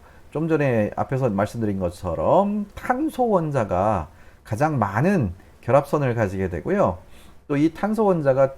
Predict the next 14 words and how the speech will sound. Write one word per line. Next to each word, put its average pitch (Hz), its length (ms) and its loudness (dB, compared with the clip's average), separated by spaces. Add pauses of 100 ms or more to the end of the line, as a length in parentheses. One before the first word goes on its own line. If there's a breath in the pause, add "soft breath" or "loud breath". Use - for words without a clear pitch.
(120)
대단히 117 580 0 (220 soft breath)
자연계에서 113 520 0
많은 143 480 0
분자들을 113 540 0
형성해요. 180 720 -2
그래서 92 440 0 (360 loud breath)
이 104 380 0 (180)
유기화학은 123 640 2
대부분 131 560 0
탄소 233 420 0
원자를 151 400 2
포함하고 190 680 4
있는 113 200 0
화합물들, 92 920 -4